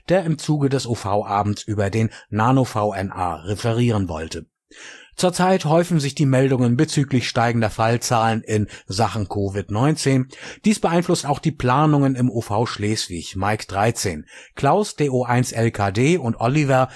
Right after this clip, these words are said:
D O sieben O M B, stehen auch zwischen den O-V-Abenden im informellen Kontakt zueinander und bewerten die jeweils aktuelle Lage. Wie O V V Oliver, D O sieben O M B, mitteilt, fällt es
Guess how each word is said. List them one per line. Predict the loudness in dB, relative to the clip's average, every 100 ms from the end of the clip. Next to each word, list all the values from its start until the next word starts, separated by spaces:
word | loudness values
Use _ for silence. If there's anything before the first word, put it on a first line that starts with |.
| -10 -4
D | -2
O | -2
sieben | -2 -2 -2
O | -2 -2
M | -2 0
B, | 2 0 -2 -18 -12
stehen | 0 2 4
auch | 2 0
zwischen | 0 0 2 2
den | 2
O-V-Abenden | 0 0 0 0 0 0 2 0 0 -2 -10 -2
im | 2 2 2
informellen | -2 0 2 2 4 2 2
Kontakt | -2 0 -2 -2
zueinander | -2 0 2 2 2 2 2
und | 0 0
bewerten | 0 2 0 0
die | -2 -4
jeweils | -4 -2 0 -2 -4 -14 -12
aktuelle | -8 -6 -6 -4 -2 -2
Lage. | 0 0 0 -2 -10 _ -4
Wie | -2
O | 0 0
V | 0
V | 0 0 0
Oliver, | 0 0 2 2 0 -4 -18 -2
D | -2
O | 0 -2
sieben | 0 0 0
O | -2 -2
M | -4 -4
B, | -2
mitteilt, | 0 -2 -2 0 2 2
fällt | 0 -2 0
es | -2